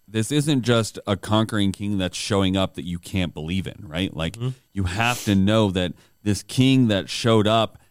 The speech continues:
Speaker 1: has been chasing after you for thousands of years, right? And that
Speaker 2: Right.
Speaker 1: he wants what's best for you, that he is someone you can trust in. And he didn't come in with an army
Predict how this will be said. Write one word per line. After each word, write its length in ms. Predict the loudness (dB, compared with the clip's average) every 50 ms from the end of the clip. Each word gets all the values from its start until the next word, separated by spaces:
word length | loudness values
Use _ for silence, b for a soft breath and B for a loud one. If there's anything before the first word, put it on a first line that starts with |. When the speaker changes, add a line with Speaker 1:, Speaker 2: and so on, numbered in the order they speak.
| _ _
Speaker 1:
has 200 | _ -2 -2 -2
been 220 | 0 0 0 0 0
chasing 440 | 0 0 0 0 0 0 -2 0
after 280 | 0 0 -2 -4 -4 -4
you 300 | -4 -2 -2 -4 -4 -4
for 160 | -4 -6 -8
thousands 500 | -4 -2 0 0 0 0 -2 -4 -4 -4
of 160 | -6 -6 -4
years, 440 | -2 -2 0 0 -2 -4 -8 -10 -8
right? 220 | -6 -4 -4 -4 -6
And 140 | -8 -6 -4
that 80 | -2
Speaker 2:
Right. 120 | -2 -2 -2
Speaker 1:
he 200 | 0 2 2 2
wants 560 | 4 4 4 4 4 4 2 0 -8 -12 -4
what's 240 | -2 -2 -2 -2 -2
best 260 | -4 -2 -2 -2 -4
for 100 | -4 -2
you, 200 | 0 0 0 0 B B B B B
that 120 | -2 0 2
he 100 | 4 2
is 100 | 2 0
someone 280 | -2 -2 0 0 2 0
you 100 | 0 -2
can 140 | -2 -6
trust 380 | -8 -2 0 0 0 0 0 0
in. 200 | 0 0 0 -2 b b b b b b _ _
And 380 | -2 0 0 0 0 -2 -4 _ _
he 200 | _ -4 -2 0
didn't 260 | 2 2 2 0 0
come 200 | 0 0 2 4 4
in 320 | 2 4 2 2 0 0 b b b b b _
with 260 | 0 0 0 0 0
an 120 | -2 -2
army 640 | -2 2 4 6 6 6 6 4 4 4 4 2 2